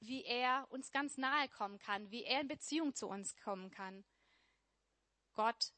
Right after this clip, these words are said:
ist Mensch geworden und normalerweise sind wir es ja gewohnt, dass wir irgendwie was tun müssen, was leisten müssen, um dann irgendwie auch was zu kriegen. Und auch die anderen Religionen sprechen in der Regel immer davon, ja, was Menschen tun müssen, um, ja,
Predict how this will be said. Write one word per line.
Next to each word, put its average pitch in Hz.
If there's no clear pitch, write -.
ist -
Mensch 233
geworden 190
und 208
normalerweise 262
sind 254
wir 277
es 269
ja 247
gewohnt, 247
dass 214
wir 226
irgendwie 214
was 190
tun 302
müssen, 262
was 196
leisten 247
müssen, 240
um 202
dann 208
irgendwie 202
auch 190
was 190
zu -
kriegen. 240
Und 247
auch 247
die -
anderen 262
Religionen 254
sprechen 226
in 220
der 208
Regel 220
immer 226
davon, 226
ja, 220
was 233
Menschen 247
tun 240
müssen, 185
um, 208
ja, 202